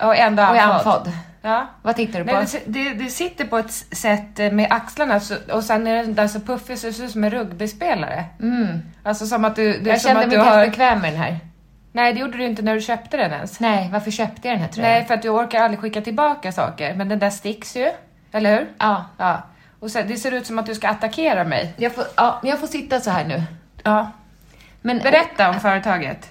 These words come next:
Speaker 2: Jo, men så här. Våran vän Annika Norman
Speaker 1: Ja.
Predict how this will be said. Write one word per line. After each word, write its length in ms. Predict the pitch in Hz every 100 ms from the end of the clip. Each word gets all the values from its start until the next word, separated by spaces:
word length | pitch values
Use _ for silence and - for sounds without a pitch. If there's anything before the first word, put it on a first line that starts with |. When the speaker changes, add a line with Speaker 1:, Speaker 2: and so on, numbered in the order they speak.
| -
Speaker 2:
Jo, 140 | 233
men 100 | 233
så 80 | 190
här. 260 | 170 - - - - -
Våran 380 | - 233 226 220
vän 240 | 185 175 165
Annika 280 | 180 214
Norman 580 | 214 320 - 160 - -
Speaker 1:
Ja. 260 | 202 190 202